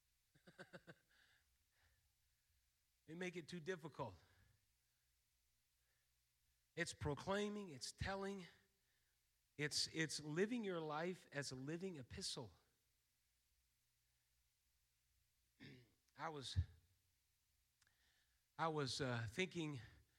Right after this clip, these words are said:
of this message when Brother Larry Kaufman was telling me the company that he works for, he is, he, he has his pilot's license, and so he flies them everywhere. And he's a, an employee, so he basically has to do, when they say, "We want to do this," you,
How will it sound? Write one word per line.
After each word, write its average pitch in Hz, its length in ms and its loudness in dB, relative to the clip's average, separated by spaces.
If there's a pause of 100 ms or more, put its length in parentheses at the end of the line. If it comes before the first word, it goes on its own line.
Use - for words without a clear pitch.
(380)
of 131 140 0
this 147 200 0
message 160 420 4
when 135 120 2
Brother 147 180 4
Larry 151 260 8
Kaufman 147 460 4
was 127 140 2
telling 156 320 4
me 143 240 2 (800)
the - 60 -10
company 160 420 2
that 139 160 2
he 139 80 4
works 151 400 4
for, 147 280 10
he 143 200 8
is, 113 260 4
he, 131 340 4
he 131 140 2
has 139 220 4
his 113 100 -2
pilot's 151 480 8
license, 127 480 2
and 127 100 0
so 131 140 0
he 135 140 2
flies 139 420 2
them 127 240 0
everywhere. 113 400 -4 (1300)
And 147 400 6
he's 131 320 2
a, - 20 4
an 123 220 2
employee, 139 460 6
so 135 160 2
he 147 160 2
basically 139 420 0
has 135 220 0
to 127 40 -4
do, 143 380 4
when 127 180 4
they 139 120 2
say, 127 400 4 (180)
"We 131 120 6
want 131 200 4
to 113 60 2
do 127 240 4
this," 139 360 4
you, 123 160 0